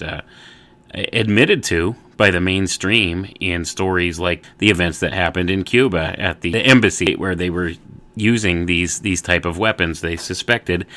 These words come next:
that there was some kind of an E M F weapon being used against these people, uh, in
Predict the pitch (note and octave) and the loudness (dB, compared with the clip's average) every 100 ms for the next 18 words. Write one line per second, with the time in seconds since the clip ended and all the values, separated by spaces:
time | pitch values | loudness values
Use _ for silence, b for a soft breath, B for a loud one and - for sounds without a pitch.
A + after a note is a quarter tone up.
0 | B B G#2 G2 F#2+ G2 G#2+ F#2 F#2 F#2 | B B -2 2 2 2 0 2 2 2
1 | G2 G2+ G2 E2 F2 E2 - G2+ G#2+ F2+ | 0 -2 0 0 0 -2 -2 -4 0 -2
2 | D#2 E2 D#2+ E2 E2 D2+ D#2+ E2 D2+ E2+ | -2 -4 -4 -4 -6 -6 -6 -6 -6 -8
3 | D#2 - A2+ - D2 - B B B B | -8 -6 -6 -6 -10 -12 B B B B
4 | - D2 D2+ D2+ G#2+ G2+ F2 E2+ | -6 -4 -2 -4 0 2 0 -4